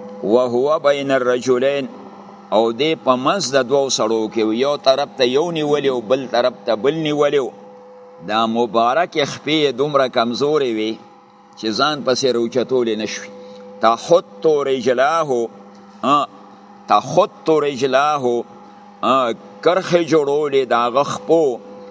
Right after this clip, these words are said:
فی الارض، په ځمکه کې. د ځمکې پسې راښکلې کېدې، نو داسې کرښې جوړولې. او دا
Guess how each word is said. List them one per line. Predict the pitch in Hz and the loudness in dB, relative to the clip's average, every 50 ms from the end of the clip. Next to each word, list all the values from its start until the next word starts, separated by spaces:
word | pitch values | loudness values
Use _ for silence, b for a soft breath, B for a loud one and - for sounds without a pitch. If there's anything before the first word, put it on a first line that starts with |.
| - - | -18 -2
فی | - 143 143 | 0 2 2
الارض، | 143 - - 160 165 151 131 120 | 2 2 2 2 2 2 0 -2
په | 139 131 123 127 120 | -2 -2 0 0 0
ځمکه | - 120 123 120 113 - 113 110 | 0 0 0 -2 0 0 -2 -2
کې. | 95 117 104 | 0 0 0
د | 104 107 113 | 2 0 0
ځمکې | - 135 143 156 - 160 151 131 - | -2 -2 -2 -2 0 0 -2 0 0
پسې | 127 123 - 135 | -2 -2 0 0
راښکلې | 123 123 113 - - - 131 123 123 123 120 | 2 2 0 0 0 0 0 2 0 0 0
کېدې، | 135 131 127 127 151 175 175 | 0 0 0 0 -2 -2 -2
نو | 160 147 | 0 2
داسې | 135 139 143 139 175 170 170 160 - - | 2 2 2 2 -2 -4 -4 -4 -2 0
کرښې | 165 151 143 131 135 120 107 98 | 0 0 2 2 0 0 2 2
جوړولې. | 110 104 98 95 92 90 85 82 80 - - - - - - - 101 101 101 101 101 101 101 101 101 101 101 101 101 101 101 101 101 101 101 - 101 101 101 101 101 101 - 202 202 202 - 202 101 - - 202 202 202 101 101 101 101 101 101 101 101 101 101 101 101 101 101 101 101 _ _ _ _ _ _ _ _ _ _ _ _ _ _ - | 0 0 0 0 -2 -2 -4 -6 -6 -8 -14 -18 -18 -18 -18 -18 -18 -18 -18 -18 -18 -18 -18 -18 -18 -18 -18 -18 -18 -18 -18 -18 -18 -18 -18 -18 -18 -18 -20 -20 -20 -20 -20 -20 -20 -20 -20 -20 -20 -20 -20 -20 -20 -20 -20 -20 -20 -20 -20 -20 -20 -20 -20 _ _ -20 _ _ _ _ _ _ _ _ _ _ _ _ _ _ _ _ _ _ 0
او | 101 113 120 123 123 | 2 2 2 0 -2
دا | 117 113 147 160 165 165 165 170 | 0 2 2 4 4 2 0 -2